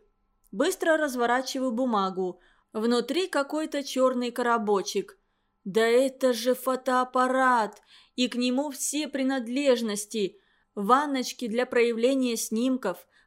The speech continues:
пластиночки в запечатанных коробочках, фотобумага в пакетиках. Какие-то картонные трубочки, наверное, проявитель и закрепитель. Даже фонарик с красным стеклом. Всё есть.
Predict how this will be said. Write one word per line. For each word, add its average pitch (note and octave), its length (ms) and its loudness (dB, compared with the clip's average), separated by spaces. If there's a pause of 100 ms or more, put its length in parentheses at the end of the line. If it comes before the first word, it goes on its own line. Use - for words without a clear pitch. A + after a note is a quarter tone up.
пластиночки C4 1000 0
в A3 40 -8
запечатанных B3 920 -2
коробочках, A3 1040 -2
фотобумага C4+ 920 2
в C#4 100 -14
пакетиках. A3+ 880 -4 (300)
Какие-то A#3 540 -4
картонные A#3 800 0
трубочки, G#3+ 800 -2 (260)
наверное, A#3 540 0
проявитель A3+ 840 0
и G#3 100 -6
закрепитель. G#3+ 880 -4 (380)
Даже C#4 400 0
фонарик C#4+ 640 0
с - 100 -10
красным A3 460 -2
стеклом. G#3+ 680 0 (260)
Всё C#4 380 0
есть. G3+ 640 -4